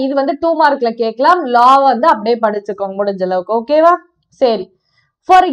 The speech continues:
given photosensitive material, ஒரு photosensitive மெட்டீரியல் எடுத்துக்கிறீங்க. And, and வந்து இதை நான் சொல்ல நினைச்சேன்,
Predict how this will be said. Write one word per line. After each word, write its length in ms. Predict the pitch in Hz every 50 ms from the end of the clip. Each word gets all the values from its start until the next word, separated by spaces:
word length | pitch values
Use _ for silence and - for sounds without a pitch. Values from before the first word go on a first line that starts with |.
| 233 240
given 420 | 294 311 294 269 269 359 392 427 440 427 440
photosensitive 880 | 330 320 320 320 320 330 330 330 320 285 269 262 247 247 220 240 285 254 233
material, 340 | 208 214 220 202 202 190 190 - 254
ஒரு 100 | 294 320 285 302
photosensitive 720 | 311 311 302 320 302 302 285 247 226 220 - _ 240 240 233 208
மெட்டீரியல் 400 | 202 202 220 208 214 214 214 196
எடுத்துக்கிறீங்க. 520 | 185 185 202 185 185 190 185 185 185 208 269 349 415 415 - _ _ _ - 254
And, 140 | 285 277 240 226 254 262
and 140 | 262 269 269 269
வந்து 180 | 277 302 330 370 349
இதை 100 | 302 311 294 285
நான் 140 | 277 254 277
சொல்ல 180 | 254 262 277 294 285
நினைச்சேன், 300 | 247 254 330 330 339